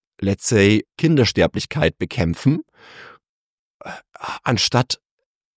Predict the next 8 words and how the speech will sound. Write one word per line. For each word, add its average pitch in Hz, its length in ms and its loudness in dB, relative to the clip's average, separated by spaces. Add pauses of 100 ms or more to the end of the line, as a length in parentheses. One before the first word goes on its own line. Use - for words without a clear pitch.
(160)
ein 117 100 0
Startup 123 500 0
zu 127 120 -4
machen 117 280 -4
für 110 200 -4
Sprudelwasser 117 840 -2
in 113 140 -4
Aluminiumdosen. 113 960 0